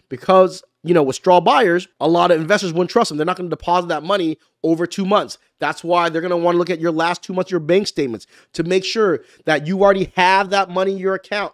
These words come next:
that you've already liquidated the asset. If it's a quarterly statement, it could be either two months bank statements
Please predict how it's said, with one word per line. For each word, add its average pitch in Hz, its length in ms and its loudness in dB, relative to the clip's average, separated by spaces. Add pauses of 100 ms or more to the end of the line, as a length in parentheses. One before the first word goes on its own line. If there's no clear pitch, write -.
(100)
that 156 100 -8
you've 160 120 -10
already 190 180 2
liquidated 180 680 0
the 165 220 -6
asset. 151 480 -6 (100)
If 160 80 -6
it's 170 120 -8
a 165 40 -8
quarterly 269 400 0
statement, 185 440 0
it - 20 -10
could 185 100 -4
be 185 100 -8
either 185 200 -2
two 202 160 -6
months 180 160 0
bank 220 180 0
statements 254 480 -2